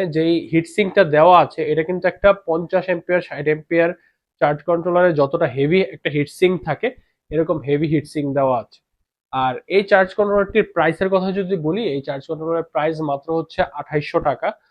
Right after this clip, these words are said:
দুই হাজার আটশো টাকার মধ্যে কিন্তু আপনারা এই চার্জ কন্ট্রোলারটি পেয়ে যাবেন। এটি হচ্ছে বর্তমান প্রাইস। আহ, এটা দুই হাজার ছাব্বিশের অগস্টের প্রাইস আমি বলতেছি।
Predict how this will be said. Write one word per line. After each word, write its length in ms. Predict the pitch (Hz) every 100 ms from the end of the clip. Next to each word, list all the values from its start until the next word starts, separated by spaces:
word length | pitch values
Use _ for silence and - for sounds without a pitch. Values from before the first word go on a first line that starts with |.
| _ _
দুই 80 | 135
হাজার 220 | 143 156 151
আটশো 240 | 143 -
টাকার 240 | 165 156 160
মধ্যে 240 | 160 156
কিন্তু 200 | 170 170 202
আপনারা 300 | - 156 214
এই 160 | 143 143
চার্জ 200 | 151 135
কন্ট্রোলারটি 440 | 156 147 147 139 139
পেয়ে 200 | - 156 135
যাবেন। 180 | 110 -
এটি 160 | 127 147
হচ্ছে 180 | 151 151
বর্তমান 380 | 143 156 165 165 165
প্রাইস। 280 | 151 170 226 - _ _ _ _ -
আহ, 280 | 123 123 123 - _
এটা 260 | 135 131 156 156 151
দুই 140 | 143
হাজার 160 | 147 147
ছাব্বিশের 460 | 160 143 151 - 175 147
অগস্টের 540 | 147 165 165 - 180 180 _ _ -
প্রাইস 200 | 147 156 175
আমি 140 | 156 147
বলতেছি। 400 | 147 147 139